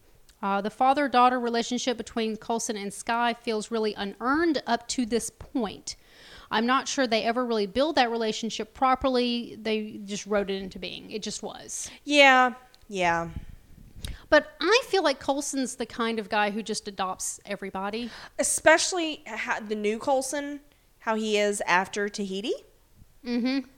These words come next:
Speaker 2: That's how, c-, 'cause everybody's saying how different he is. I think he's all about, like,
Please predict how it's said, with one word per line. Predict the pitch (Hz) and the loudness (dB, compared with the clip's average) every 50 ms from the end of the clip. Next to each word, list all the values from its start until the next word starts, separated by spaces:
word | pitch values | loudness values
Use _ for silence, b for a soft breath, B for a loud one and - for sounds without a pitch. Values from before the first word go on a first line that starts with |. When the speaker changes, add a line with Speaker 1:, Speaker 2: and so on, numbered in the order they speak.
| _ _ _ _ | _ _ _ _
Speaker 2:
That's | - 208 214 220 220 - - | 6 6 6 6 4 -2 2
how, | 240 214 202 196 196 190 185 185 190 190 190 - - - 208 - | 4 6 6 8 6 6 6 4 4 2 0 -4 -8 -10 -8 -8
c-, | 214 - | -8 -8
'cause | 202 208 202 214 | -8 -4 -2 -2
everybody's | 214 214 220 214 196 - | -2 0 0 0 0 0
saying | - 208 202 185 | -2 -4 -4 -4
how | 196 180 | -6 -4
different | 170 170 170 170 - 175 - | -4 -4 -6 -2 -2 -2 -2
he | 165 175 180 | -2 -6 -6
is. | - 98 - - - | -6 -6 -6 -6 -8
I | 180 | -8
think | 180 196 190 | -8 -6 -6
he's | 196 185 190 | -4 0 0
all | 175 165 175 | 0 0 2
about, | 170 170 156 151 127 | 2 2 2 2 2
like, | 175 160 151 160 - - | 0 0 -2 -2 -8 -12